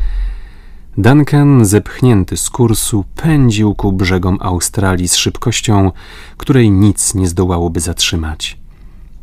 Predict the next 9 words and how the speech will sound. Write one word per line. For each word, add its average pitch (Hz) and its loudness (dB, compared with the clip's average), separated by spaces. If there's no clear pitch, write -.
Mangles 98 0
wyczuwał 98 0
instynktownie, 87 -2
zresztą 117 -4
bez 92 -2
możliwości 90 -2
sprawdzenia 92 0
tych 87 -6
domysłów, 101 0